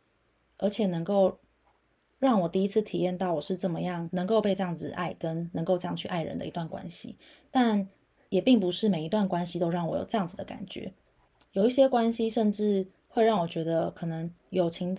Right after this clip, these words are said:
的关系比爱情还要更深刻或更重要，对我来说支持感甚至是更多的。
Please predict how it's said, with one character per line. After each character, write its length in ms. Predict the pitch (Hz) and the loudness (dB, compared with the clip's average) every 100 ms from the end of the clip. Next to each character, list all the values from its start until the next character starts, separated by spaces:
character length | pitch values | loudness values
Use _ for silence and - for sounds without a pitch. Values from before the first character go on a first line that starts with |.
| - | -6
的 140 | - 190 | -2 0
关 280 | 214 214 | 0 0
系 360 | 220 - 202 208 - _ _ _ | -2 -2 -4 -4 -10 _ _ _
比 160 | 196 | -4
爱 160 | - 226 | 0 0
情 220 | 196 170 | 0 -4
还 100 | 160 | -2
要 80 | 165 | -2
更 180 | 185 196 | 0 0
深 220 | - 170 | 0 -2
刻 140 | 170 | 0
或 80 | 175 | 0
更 180 | 185 160 | 0 0
重 220 | 175 - | -2 -4
要， 180 | - - _ _ _ _ | -6 -8 _ _ _ _
对 100 | 277 | 4
我 80 | 202 | 6
来 120 | 170 | 4
说 200 | 170 190 | 2 0
支 180 | 190 220 | 2 -2
持 140 | - | -2
感 140 | - - | -6 -4
甚 160 | 196 | -2
至 160 | 170 180 | -2 -2
是 60 | 185 | 0
更 220 | 185 156 | -2 -2
多 240 | 156 156 | -6 -6
的。 140 | - | -8